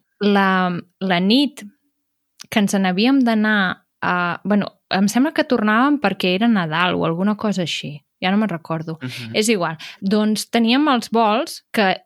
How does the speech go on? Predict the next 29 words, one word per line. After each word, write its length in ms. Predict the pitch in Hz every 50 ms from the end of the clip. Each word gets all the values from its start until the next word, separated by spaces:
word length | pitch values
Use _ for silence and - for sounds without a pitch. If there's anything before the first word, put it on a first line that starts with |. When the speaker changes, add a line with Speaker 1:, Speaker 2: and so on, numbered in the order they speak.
| _ _ _ _
Speaker 1:
havíem 340 | 185 196 202 220 247 269
de 40 | 269 262
marxar 260 | 240 220 226 - 233 226
d'allà 180 | 233 233 226 190
al 100 | 185 185
pis 220 | - 214 226 -
potser 460 | _ - 190 196 - 196 196 214 - _
a 120 | _ 170 170
les 160 | 165 156 -
cinc 220 | - - 190 208 190
de 40 | 185
la 80 | 175
matinada 460 | 165 160 156 - 165 190 220 233 226 190
o 60 | 185
a 40 | 165 151
les 80 | 156 -
quatre 280 | - 196 196 - 196
de 40 | 190
la 60 | 180 165
matinada. 460 | 170 165 170 175 208 240 240 214 190
Vull 140 | 180 185 160
dir, 140 | 165 - _ _
ens 200 | - 196 208 196
havíem 220 | 214 208 233 277 302
de 80 | 294
llevar 240 | 254 240 233 247 262
molt, 380 | 262 247 240 233 233 247 240 240
molt 240 | 240 226 226 240 226
d'hora 300 | 175 139 127 131 - -